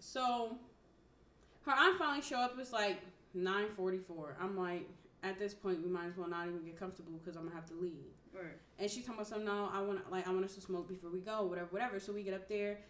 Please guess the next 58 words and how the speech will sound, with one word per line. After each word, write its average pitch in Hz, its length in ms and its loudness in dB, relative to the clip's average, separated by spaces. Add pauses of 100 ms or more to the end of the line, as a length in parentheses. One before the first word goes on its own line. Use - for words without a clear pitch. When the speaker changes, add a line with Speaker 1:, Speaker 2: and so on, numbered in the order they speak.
(160)
Speaker 1:
in 175 80 -12
her 170 80 -4
aunt's 233 220 -2
crib, 190 460 -2
and 175 220 -2
her 180 140 -6
aunt 233 140 0
talking 208 180 -2
about 185 120 0
she 190 120 -8
got 175 240 -2
weed, 180 240 0
she 180 160 -6
gonna 165 200 -8
roll 165 200 -2
up. 196 160 0
So 190 100 -6
I'm 185 80 -2
like, 170 160 -4
"All 175 80 -2
right, 170 160 -4 (100)
we 185 80 -4
about 175 220 -6
to 175 60 -10 (200)
smoke 185 260 0
and 165 80 -6
be 175 120 0
out." 190 220 0 (840)
Her 247 100 -4
aunt 247 260 4
rolled 233 140 0
up 202 120 0
a 190 40 -8
blunt 220 360 0
and 185 100 4
was 185 180 2
like, 180 320 0
"I'm 196 120 0
not 185 180 0
sharing. 180 340 -2
This 208 140 -4
is 220 60 -8
my 180 140 -2
last 180 260 -2
bit 175 100 -4
of 165 60 -6
weed. 175 200 -2
I'm 170 100 -4
not 170 160 -6
sharing 180 240 0
with 156 160 -6
nobody." 147 360 -10 (160)
Speaker 2:
Oh, 247 280 4
shit. 240 460 -8 (300)
Speaker 1:
So 254 320 0
then 302 240 2
I'm 247 200 -2
like, 226 320 0